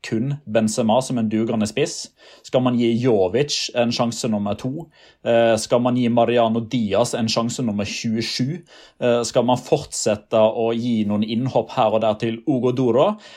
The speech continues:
Eller skal man forsøke å lande Cristiano Ronaldo på en korttidsavtale, en prestasjonsbasert avtale der man ikke nødvendigvis har så mye grunnlønn, men mer f-,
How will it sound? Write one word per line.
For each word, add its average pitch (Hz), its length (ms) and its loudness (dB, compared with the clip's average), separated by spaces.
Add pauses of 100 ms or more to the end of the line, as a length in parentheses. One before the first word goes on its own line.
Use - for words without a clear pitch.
(160)
Eller 185 260 4
skal 165 240 4
man 131 160 0
forsøke 120 880 2
å 135 200 4
lande 131 680 2
Cristiano 110 480 0
Ronaldo 104 360 0
på 117 160 0
en 113 120 -4
korttidsavtale, 104 920 -4
en 107 120 0
prestasjonsbasert 107 1040 -4
avtale 104 560 -2
der 101 140 0
man 107 100 -2
ikke 107 200 -4
nødvendigvis 104 360 -2
har 110 80 -4
så 104 120 -6
mye 104 160 -4
grunnlønn, 107 580 0
men 104 260 0
mer 101 280 0
f-, - 240 -20